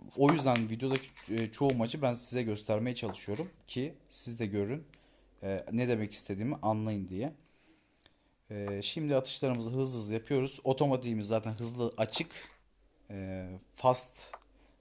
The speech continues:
autoplay modumuz açık. Otomatik atışları hızlı hızlı yapacağız ve kazanacağız arkadaşlar. Bakın bunu da attık. Bunu da atalım.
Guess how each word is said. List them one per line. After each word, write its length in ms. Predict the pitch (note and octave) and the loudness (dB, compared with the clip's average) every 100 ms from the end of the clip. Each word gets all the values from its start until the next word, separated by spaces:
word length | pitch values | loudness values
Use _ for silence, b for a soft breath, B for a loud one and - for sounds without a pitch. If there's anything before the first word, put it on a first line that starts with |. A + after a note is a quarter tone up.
| _ - | _ -2
autoplay 460 | A2+ A2+ G#2+ G2+ G2 | 0 0 -2 -2 -4
modumuz 340 | F#2+ F#2+ F#2 - | -4 -6 -8 -4
açık. 480 | B2+ - D3 - _ b b b | 0 0 -2 -8 _ b b b
Otomatik 420 | - C#3+ C3+ - B2 | -4 0 -2 -2 -2
atışları 420 | A#2 - C3 A#2+ | -2 -2 -2 0
hızlı 260 | B2+ C#3 | 0 0
hızlı 200 | C#3 A2+ | -2 -2
yapacağız 580 | A2+ B2 C3 C#3 C#3+ - - _ b b _ B2 | -2 -2 0 2 2 -6 -10 _ b b _ 2
ve 240 | A#2 C#3 - _ - | 2 2 -6 _ -4
kazanacağız 500 | C3 A#2+ G#2+ G2+ G2 | 0 2 0 0 -2
arkadaşlar. 680 | F#2+ G2+ G2 - B2+ C#3+ - _ _ _ _ _ _ - - _ _ - - _ b b b _ | -2 -2 -4 -2 -4 -4 -10 _ _ _ _ _ _ -20 -20 _ _ -20 -20 _ b b b _
Bakın 340 | C3+ - G#2 B2 - - - _ _ _ _ | 0 2 -2 -6 -12 -20 -20 _ _ _ _
bunu 200 | B2+ A2+ | -6 -6
da 80 | E2+ | -4
attık. 460 | F#2+ - - B2 B2 - _ _ _ _ _ _ _ _ _ _ - - - - - _ _ _ _ _ _ _ _ _ _ _ _ _ - - - _ _ _ - | -6 -8 -8 -8 -8 -20 _ _ _ _ _ _ _ _ _ _ -16 -16 -20 -20 -20 _ _ _ _ _ _ _ _ _ _ _ _ _ -16 -16 -20 _ _ _ -6
Bunu 240 | C#3 A2 | -2 0
da 80 | F#2 | 0
atalım. 460 | F2 - F#2 A#2 | -4 -2 -2 -2